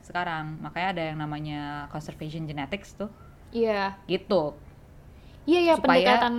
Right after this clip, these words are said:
Speaker 2: genetik juga banyak banget di spesies lain juga di, di
Speaker 1: Mm-mm.
Speaker 2: gajah, orang utan.
Speaker 1: Di,
Speaker 2: Semuanya
Speaker 1: di
Speaker 2: udah pakai
Speaker 1: tiger.
Speaker 2: genetik, heeh.
Speaker 1: Iya.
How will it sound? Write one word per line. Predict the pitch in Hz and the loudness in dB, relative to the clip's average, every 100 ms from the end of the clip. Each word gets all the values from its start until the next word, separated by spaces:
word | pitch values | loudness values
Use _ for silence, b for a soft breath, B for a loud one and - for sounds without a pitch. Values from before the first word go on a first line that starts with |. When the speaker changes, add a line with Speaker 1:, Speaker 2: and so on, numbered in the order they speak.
| 240 | 2
Speaker 2:
genetik | 226 226 226 339 | 4 4 2 -2
juga | 262 220 | 2 4
banyak | 196 202 196 | 4 4 2
banget | 208 226 233 | 2 2 2
di | 214 196 | 0 -2
spesies | - 202 202 202 196 | -2 -4 0 -2 0
lain | 226 214 277 269 | 2 2 2 2
juga | 202 190 | 2 2
di, | 185 185 170 - - | 0 -4 -8 -14 -14
di | 185 196 | -8 -4
Speaker 1:
Mm-mm. | 190 277 | -2 2
Speaker 2:
gajah, | 294 196 190 196 190 196 B - | 2 2 4 4 2 0 B -12
orang | 190 185 175 | -6 -4 -4
utan. | 208 - 202 196 185 190 | -6 -2 2 2 0 -2
Speaker 1:
Di, | 190 180 - | -2 -2 -4
Speaker 2:
Semuanya | - 220 208 294 | -6 2 4 4
Speaker 1:
di | 370 | 4
Speaker 2:
udah | 208 | 4
pakai | 160 196 | 4 4
Speaker 1:
tiger. | 185 | 4
Speaker 2:
genetik, | 175 185 - 185 - | 4 4 2 -2 -2
heeh. | 214 180 180 - - | -2 -2 -4 -6 -6
Speaker 1:
Iya. | - 349 | 0 2